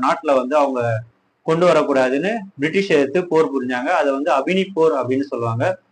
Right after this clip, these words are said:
இது வந்து முதற்கட்ட போர், இரண்டாம் கட்ட போர்னு ரெண்டு விதமா நடந்தது. இது வந்து வரலாறுல நடந்தது. இதை வந்து சில பேர் இன்னும் சொல்றாங்க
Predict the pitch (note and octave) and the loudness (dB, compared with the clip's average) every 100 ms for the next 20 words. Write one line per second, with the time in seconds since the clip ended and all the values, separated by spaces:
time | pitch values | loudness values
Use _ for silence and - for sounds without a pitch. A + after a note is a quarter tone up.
0 | _ - G3 F#3+ G3 F3+ F#3 D3+ E3+ D3+ | _ 0 4 6 4 2 2 2 2 0
1 | C#3 D#3+ G3 F#3+ D#3 E3 E3 C#3+ C#3 B2+ | 2 2 2 2 0 0 0 0 0 0
2 | C3 E3 G#3+ - _ _ D#3 F3+ F3 E3 | -2 -2 -6 -10 _ _ 0 2 4 4
3 | E3 D#3 C3 B2+ B2+ C3 G#3 - F3+ G3+ | 2 2 0 0 -2 -2 -2 -2 0 2
4 | D#3+ F3+ A#3+ C#3 D3 D#3 D#3 C#3+ C3 B2 | 2 0 -2 2 4 4 4 4 0 -2
5 | A#2+ A#2+ B2+ - _ _ - G3 G#3 G3+ | -6 -8 -10 -14 _ _ -2 4 4 4
6 | A3 G3 F#3 G3 F#3+ F3 F#3 F3+ D#3 D3+ | 2 2 2 4 2 0 -4 -4 -2 0
7 | D3+ | 2